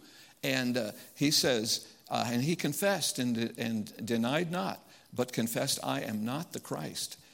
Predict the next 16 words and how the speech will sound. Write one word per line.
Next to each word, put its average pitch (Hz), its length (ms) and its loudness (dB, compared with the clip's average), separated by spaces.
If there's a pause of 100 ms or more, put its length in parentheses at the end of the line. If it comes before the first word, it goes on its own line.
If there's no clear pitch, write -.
(160)
And 117 160 2
they 120 140 2
asked 175 260 0
him, 104 200 -2 (220)
"Who 156 160 2
art 226 200 0
thou 160 160 2
then? 113 240 -2
Art 135 240 -2
thou 135 160 2
Elias?" 135 800 0
That's - 260 -8
the 104 60 -6
word 110 300 -6
for - 180 -10
Elijah. 113 680 -4